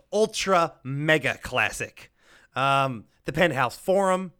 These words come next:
is funny, and that's, like, something that, you know, I feel like is, is a, such a Kramer thing. The vomit streak is something that is tied in with Jerry's character. The sorry is also another great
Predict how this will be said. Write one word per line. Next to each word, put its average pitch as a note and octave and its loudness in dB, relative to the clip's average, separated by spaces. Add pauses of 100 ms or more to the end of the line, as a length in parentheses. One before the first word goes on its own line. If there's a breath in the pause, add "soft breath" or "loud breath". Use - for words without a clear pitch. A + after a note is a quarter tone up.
(120)
is D3+ -6
funny, F3+ 0
and C#3+ -2
that's, C3+ 0
like, D3+ 0
something D3 -4
that, D3 -2
you C#3 -4
know, C3 2
I B2+ 4
feel C#3+ -4
like C#3 -4
is, C3 -8
is C3 -10
a, B2+ -2 (400 soft breath)
such - -8
a A2+ -10
Kramer C3+ -4
thing. C#3+ -10 (220 loud breath)
The C#3+ -6
vomit C#3+ 0
streak F3 -6
is C#3 -10
something D#3 -4
that C3+ -4
is A#2 -12
tied D3+ -2
in C#3 -6
with B2+ -6
Jerry's B2 -6
character. F3 -4 (500 soft breath)
The B2 -4
sorry A2+ 2 (320 soft breath)
is D#3+ 4
also F3 2 (180)
another E3 2
great E3 -4